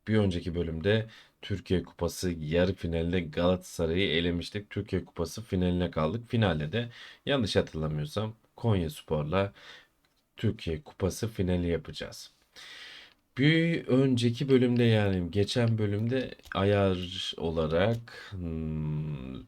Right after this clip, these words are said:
profesyonelden orta seviye, yani normali almıştık ama yani bir bölüm normal ayarda oynadım. Yani kolay, zorluk ayarı normalde oynadım ve çok da fazla tat verdiğini söyleyemem.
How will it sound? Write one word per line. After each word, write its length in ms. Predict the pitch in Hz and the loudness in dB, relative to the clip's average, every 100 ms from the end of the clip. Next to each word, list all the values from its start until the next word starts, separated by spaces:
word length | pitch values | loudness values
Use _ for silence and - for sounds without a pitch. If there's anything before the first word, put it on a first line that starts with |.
| _ | _
profesyonelden 960 | - 101 - 92 85 80 80 78 117 120 | -2 0 0 -4 -4 -2 -2 0 -2 2
orta 320 | 95 90 95 | 0 0 -4
seviye, 420 | - 78 73 71 | -4 -6 -6 0
yani 280 | 82 85 85 | 0 0 0
normali 380 | 90 92 95 92 | 0 2 2 2
almıştık 420 | 80 71 - - | 0 -4 -8 -4
ama 280 | 151 90 92 _ - - - - - _ - | -4 -4 -8 _ -20 -18 -20 -20 -20 _ -2
yani 220 | 98 85 - _ _ - | 0 0 -8 _ _ 0
bir 280 | 135 156 131 | 2 4 4
bölüm 400 | 139 151 156 151 _ | 4 4 0 -4 _
normal 580 | 69 95 104 110 120 120 | -6 2 4 6 6 6
ayarda 440 | 101 85 80 80 | 6 6 2 -2
oynadım. 400 | 76 76 - 78 | -4 -4 -6 -6
Yani 220 | 78 76 73 | -6 -6 -6
kolay, 440 | - 90 92 80 - - _ _ _ - | -2 0 2 0 -6 -20 _ _ _ -14
zorluk 460 | 82 92 90 90 | -2 0 2 2
ayarı 320 | 87 85 82 | 0 0 0
normalde 420 | 82 85 87 85 90 | -2 -2 -2 -2 -2
oynadım 360 | 90 104 110 | -2 -2 -2
ve 160 | 110 - - | -2 -4 -10
çok 340 | - 120 117 - | -8 -8 -4 -2
da 80 | |
fazla 440 | - 104 104 101 101 | -2 2 0 0 -2
tat 300 | 104 95 - | -2 -2 0
verdiğini 400 | 95 90 92 101 | 2 2 -2 -2
söyleyemem. 580 | - 90 87 78 82 | -2 -2 -2 -4 -6